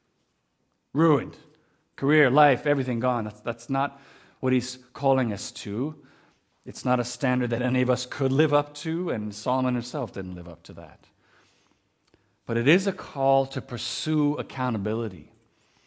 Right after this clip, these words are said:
to pursue the help of others, help outside of ourselves, recognizing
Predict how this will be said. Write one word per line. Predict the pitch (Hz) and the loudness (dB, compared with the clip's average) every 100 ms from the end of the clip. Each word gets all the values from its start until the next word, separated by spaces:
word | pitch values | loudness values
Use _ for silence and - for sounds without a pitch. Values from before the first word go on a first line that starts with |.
| _ - | _ -14
to | |
pursue | 123 131 - - 190 190 185 - - - | -8 -6 -4 2 4 6 2 -2 -20 -6
the | 127 | -4
help | - - 180 117 - - _ - _ 127 | -2 0 0 -2 -14 -20 _ -20 _ 0
of | 123 | 6
others, | 135 127 113 | 6 6 0
help | - 147 151 | 0 0 0
outside | 139 143 131 - - 160 202 | -2 -2 -4 -6 0 4 4
of | 180 | 4
ourselves, | 123 104 - - 78 85 107 - - _ _ _ _ - | 2 0 -6 -12 -16 -18 -20 -20 -20 _ _ _ _ -6
recognizing | 131 135 175 135 120 113 113 120 131 | -2 -2 -2 0 2 2 0 -4 -6